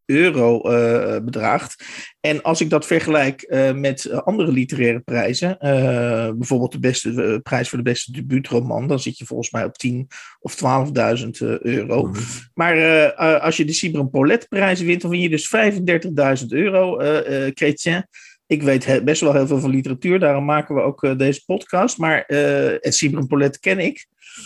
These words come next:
Speaker 1: Maar jij kan ongetwijfeld verklaren waarom deze prijs vijfendertigduizend euro oplevert.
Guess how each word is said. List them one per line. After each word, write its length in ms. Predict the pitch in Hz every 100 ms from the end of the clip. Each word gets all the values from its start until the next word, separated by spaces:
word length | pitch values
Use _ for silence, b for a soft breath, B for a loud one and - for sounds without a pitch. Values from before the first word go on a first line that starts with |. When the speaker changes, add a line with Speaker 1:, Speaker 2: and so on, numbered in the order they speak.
| B
Speaker 1:
Maar 180 | 123 131
jij 240 | 135 185
kan 220 | 226 202 214
ongetwijfeld 520 | 208 190 175 170 -
verklaren 480 | 170 180 160 156 139
waarom 360 | 123 117 123
deze 300 | 110 127 151
prijs 320 | - 143 151
vijfendertigduizend 840 | - 143 160 165 170 170 165 170 180
euro 300 | 302 226 135
oplevert. 500 | 127 113 107 101